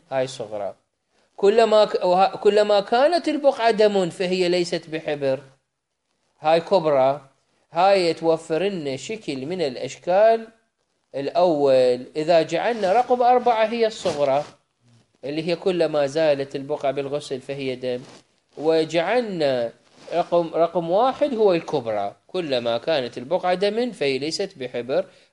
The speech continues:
راح ينتج لنا قياس من الشكل الأول متكرر به الحد الأوسط اللي هو الدم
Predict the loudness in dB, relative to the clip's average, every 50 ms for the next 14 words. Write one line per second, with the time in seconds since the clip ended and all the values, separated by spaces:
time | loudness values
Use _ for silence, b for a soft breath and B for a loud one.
0 | b -6 -6 -4 -2 -4 -4 -4 -6 -8 -10 -8 -6 -6 -6 -6 -6 -6 -6 -6
1 | -4 -4 -2 -2 -2 -2 -4 -6 -10 -10 -12 -12 -10 -12 -12 -8 -4 -4 -2 0
2 | 0 2 2 2 4 4 2 2 0 -4 b b b b b b b -12 -12 -12
3 | -6 -2 2 2 2 4 2 0 0 -2 -4 -4 -4 -4 -6 -8 -8 -6 -4 -2
4 | 0 0 -2 -2 -2 -4 -4 -4 -4 -4 -4 -4 -4 -2 0 0 0 -2 -2 -2
5 | 2 4 4 6 6 4 2 -2